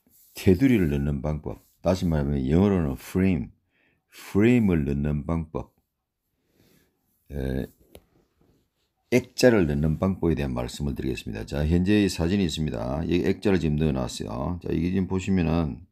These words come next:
이 액자거든요. 액자를, 이런 액자를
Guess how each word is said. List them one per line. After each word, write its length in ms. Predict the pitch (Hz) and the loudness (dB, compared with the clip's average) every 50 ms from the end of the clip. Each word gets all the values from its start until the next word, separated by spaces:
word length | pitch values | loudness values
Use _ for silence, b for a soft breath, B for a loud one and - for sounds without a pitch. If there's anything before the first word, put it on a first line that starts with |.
| _ | _
이 180 | - 85 82 82 | -6 -4 -2 0
액자거든요. 840 | 90 92 - - 107 98 92 80 78 76 78 92 101 120 123 120 - _ _ _ _ _ _ _ _ - - | 0 -2 0 -2 0 0 0 0 0 -2 0 -2 -2 -4 -4 -8 -12 _ _ _ _ _ _ _ _ -6 -4
액자를, 440 | 95 95 95 - - 104 95 87 78 | -4 -4 -2 0 0 2 2 2 2
이런 220 | 87 82 82 - | 0 0 0 0
액자를 640 | - 92 90 - - 104 98 90 90 98 110 113 | -2 -2 -2 -2 0 2 2 4 2 2 0 -4